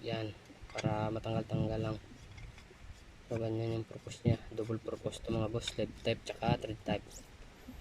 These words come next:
Yan. Tapos, sa unit natin, ah, tanggalin muna natin to. Kasi binutasan lang to natin eh.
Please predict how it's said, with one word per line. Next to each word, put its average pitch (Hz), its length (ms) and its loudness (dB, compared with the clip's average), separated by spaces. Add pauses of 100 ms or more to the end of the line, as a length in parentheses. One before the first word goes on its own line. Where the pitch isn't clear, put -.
(340)
Yan. 101 160 -6 (4000)
Tapos, 135 400 8
sa - 80 8
unit 131 320 10
natin, 135 400 8
ah, 127 320 8
tanggalin 117 400 6
muna 117 240 6
natin 113 160 0
to. 104 120 2 (240)
Kasi 107 400 4
binutasan 107 520 4
lang 107 120 4
to 107 80 2
natin 107 360 4
eh. - 40 -2